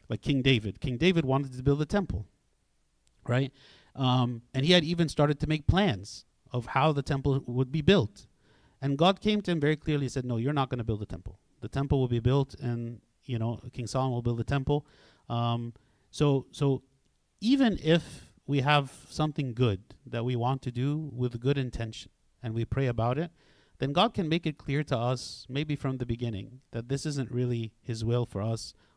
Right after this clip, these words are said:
or it's something that is impossible. The other way that we could tell that this was something that was possible for Nehemiah is because all the resources became available,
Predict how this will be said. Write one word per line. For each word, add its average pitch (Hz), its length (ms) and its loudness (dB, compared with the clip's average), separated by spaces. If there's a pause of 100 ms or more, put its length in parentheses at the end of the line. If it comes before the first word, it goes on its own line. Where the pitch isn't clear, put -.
or 117 80 0
it's 120 140 -2
something 135 300 -2
that 117 160 -2
is 113 100 -8
impossible. 113 560 -6 (380)
The 147 100 0
other 277 180 6
way 226 160 6
that 170 140 4
we 143 80 4
could 135 160 -4
tell 165 160 2
that 131 140 -2
this 139 180 0
was 131 140 0
something 139 440 -2 (260)
that 117 100 0
was 110 120 2
possible 135 420 2
for - 120 -2
Nehemiah 120 400 -2
is 135 120 -2
because 139 260 0
all 196 240 6
the 190 100 6
resources 156 580 2
became 143 540 -2
available, 113 480 -2